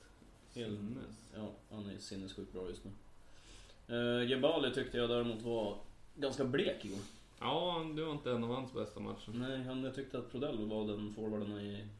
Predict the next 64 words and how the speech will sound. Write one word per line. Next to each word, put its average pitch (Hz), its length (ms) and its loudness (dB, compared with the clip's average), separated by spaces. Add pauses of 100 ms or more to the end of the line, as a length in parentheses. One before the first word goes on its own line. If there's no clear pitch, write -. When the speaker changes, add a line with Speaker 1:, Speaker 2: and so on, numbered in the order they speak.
(160)
Speaker 1:
Elfsborg 107 320 -4
som 101 100 -2
var 98 80 0
bättre - 340 -4
av 78 100 -4
dem. 87 100 -8 (580)
Speaker 2:
Mm, 113 400 -2
Speaker 1:
Faktiskt. 101 240 -8
Speaker 2:
men 120 80 -10 (100)
han 151 80 -6
är - 40 -4
ju 135 80 -4
inte - 180 -6
heller, 175 380 -4
Speaker 1:
Ja, - 160 -8
Speaker 2:
alltså, 113 160 6
Speaker 1:
han 139 120 10
Speaker 2:
man 143 80 10
Speaker 1:
var 175 80 12
inte 208 100 12
Speaker 2:
märker 143 80 12
Speaker 1:
heller 196 140 12
Speaker 2:
ju - 40 12
att - 60 12
Speaker 1:
speciellt, 143 260 10
det 143 80 8
var 165 80 12
inte 175 240 8
någon 180 240 8
av 120 120 6
dem 117 120 6
som 117 100 2
var 107 140 4
speciellt 113 340 2
bra, 113 260 6
men 107 280 2 (140)
Speaker 2:
man 127 140 0
märker 147 320 2
ju 120 80 6
att 120 80 -6
Frick - 260 -2
saknas, 117 560 0
alltså. - 200 -14
Speaker 1:
Ja, 104 320 4 (120)
det 107 100 -4
gör 95 260 2
Speaker 2:
Han - 80 -8
är - 40 -4
m-, 117 280 -2 (320)
mycket 117 240 -6
Speaker 1:
Mm. - 60 -4
Speaker 2:
bättre - 260 -4
än 107 80 -10
Prodell. 98 280 -10 (100)
Speaker 1:
Ja, - 180 -2 (440)
det 117 100 -2
märks 113 260 -2
ganska 104 280 -4
ty-, 117 240 -2
det 120 80 0
märktes 120 280 -2
ganska 110 200 -4
tydligt 113 280 -2
igår. 107 260 0